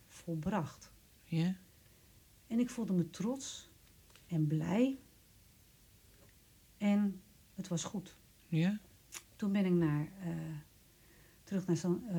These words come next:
Speaker 1: Santiago gegaan. Daar heb ik het vliegtuig gepakt. En die avond was ik gewoon echt helemaal thuis.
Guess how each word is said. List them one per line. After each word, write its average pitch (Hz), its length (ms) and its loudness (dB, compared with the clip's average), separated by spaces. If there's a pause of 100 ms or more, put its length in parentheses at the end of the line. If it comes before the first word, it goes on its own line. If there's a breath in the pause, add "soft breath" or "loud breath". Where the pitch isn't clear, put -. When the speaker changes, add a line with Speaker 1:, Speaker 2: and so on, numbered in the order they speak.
Speaker 1:
Santiago 190 540 -2
gegaan. 185 600 -4 (960 soft breath)
Daar 170 200 0
heb 165 120 2
ik 170 80 -8
het 165 120 -8
vliegtuig 196 480 -6
gepakt. - 500 -8 (1300 soft breath)
En 185 120 -2
die 180 140 0
avond 185 400 -2
was 175 200 -2
ik 175 60 -8
gewoon 175 340 -2
echt 175 360 -8 (260)
helemaal 190 580 0
thuis. 165 540 -6